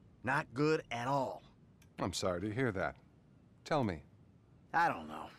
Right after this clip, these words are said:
Speaker 1: <sighs> I guess we've been having these conversations long enough that I, I can recognize a trigger when I see one.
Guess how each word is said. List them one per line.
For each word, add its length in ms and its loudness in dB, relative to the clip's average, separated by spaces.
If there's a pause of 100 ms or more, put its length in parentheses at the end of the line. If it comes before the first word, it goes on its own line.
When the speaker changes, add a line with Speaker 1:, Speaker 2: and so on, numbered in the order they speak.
(800)
Speaker 1:
<sighs> 720 -8
I 40 -10
guess 220 0
we've 120 4
been 100 4
having 260 2
these 160 -2
conversations 840 -2
long 240 -2
enough 320 0
that 100 -12
I, 80 -12 (1080)
I 80 2
can 140 -2
recognize 440 2
a 40 -12
trigger 320 0
when 160 -6
I 60 -8
see 240 -2
one. 220 -8